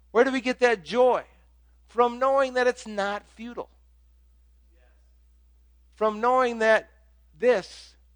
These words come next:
matters. What we do together here and what we do when we go out there, making whatever difference you make in your job, in your family,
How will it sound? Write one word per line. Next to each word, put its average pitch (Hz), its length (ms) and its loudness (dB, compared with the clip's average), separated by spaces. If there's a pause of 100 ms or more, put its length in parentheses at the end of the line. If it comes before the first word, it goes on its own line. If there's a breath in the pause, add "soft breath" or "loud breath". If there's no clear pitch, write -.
(160)
matters. 180 600 -10 (1400)
What 202 160 -2
we 208 80 -8
do 220 200 -12
together 214 480 0
here 233 280 -6
and 208 100 -6
what 214 100 -4
we 202 80 -12
do 220 180 -12
when 214 160 -4
we 196 80 -10
go 214 300 0
out 196 400 -2
there, 220 500 0 (1600)
making 214 480 -6
whatever 226 320 0
difference 214 460 -12
you 208 100 -18
make 220 400 -4 (520)
in 160 160 -14
your 165 100 -10
job, 214 560 0 (960)
in 143 140 -16
your 143 280 -8 (360)
family, 214 640 -2